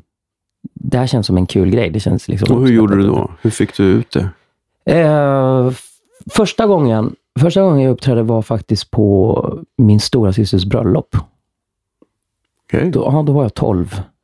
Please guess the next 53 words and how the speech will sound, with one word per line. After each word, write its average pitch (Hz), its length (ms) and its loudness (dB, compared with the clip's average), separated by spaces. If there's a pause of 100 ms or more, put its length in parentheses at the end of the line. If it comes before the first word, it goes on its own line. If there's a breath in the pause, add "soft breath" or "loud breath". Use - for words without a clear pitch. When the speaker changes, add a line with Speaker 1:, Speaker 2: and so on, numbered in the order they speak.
(540)
Speaker 1:
Med 131 220 4
den 104 100 0
här 95 140 -2
Jackson-grejen. 101 540 0
För 156 100 0
innan 170 360 2
så 123 60 0
hade 110 140 0
man 104 140 0
så 101 80 -8
här 95 80 -6
hoppat 110 340 -4
runt 104 180 -2
på - 80 -2
scen, 110 180 -2
Speaker 2:
Mm. 104 120 2
Speaker 1:
men 107 100 4
man 110 80 0
var 107 40 -2
så 101 140 -6
liten, 107 340 0
man 101 120 0
har 101 60 0
ingen 101 200 0
koll. 92 480 -2
Folk 107 160 -4
tyckte 107 180 -4
bara 101 120 0
man 90 120 0
var 87 40 -10
gullig, 101 280 -2
liksom. - 220 -14 (760 loud breath)
Men, 107 440 2
eh, 98 140 -2 (480)
men 113 140 0
då 139 80 2
var 123 80 0
det 101 40 -2
så 98 80 -6
här, 101 80 -2
då 104 80 -2
hade 110 140 -4
jag 98 140 -2 (140)
tänkt 104 240 -4
ut 98 180 -2
det. - 160 -4 (1160)
Eh, 101 320 0 (640 soft breath)
och 131 80 2
mitt 156 260 0
i 127 60 0
allt 104 160 -4
det - 80 -4
här, - 380 -4